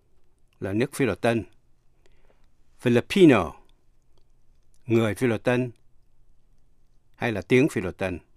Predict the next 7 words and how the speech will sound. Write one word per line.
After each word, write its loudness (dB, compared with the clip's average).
Filipina, 4
người -2
phụ -6
nữ -4
Phi -6
Lô -8
Tân. -8